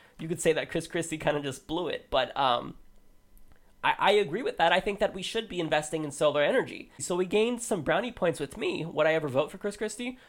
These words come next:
Of course not. But, I mean, that was a great thing to say, and it's logical. It would stimulate the economy and combat global warming as well. So it's just a win-win. So it, it, it's, it's basically common sense policy.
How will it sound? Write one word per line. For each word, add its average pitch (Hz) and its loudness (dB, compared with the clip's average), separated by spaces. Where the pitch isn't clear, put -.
Of - -14
course 294 2
not. 139 -6
But, 160 4
I 156 2
mean, 156 -2
that 170 2
was 160 -6
a 160 -8
great 160 0
thing 165 -4
to 151 -4
say, 220 0
and 160 2
it's 143 -4
logical. 185 -2
It 170 -6
would 156 -10
stimulate 180 -4
the 160 -4
economy 196 0
and 196 2
combat 170 0
global 170 2
warming 190 0
as 143 -6
well. 180 2
So 151 -2
it's 175 -4
just - -8
a 349 -2
win-win. 247 -2
So 170 -2
it, - -12
it, - -20
it's, 208 -4
it's 214 -2
basically 320 -2
common 220 2
sense 185 -4
policy. 151 2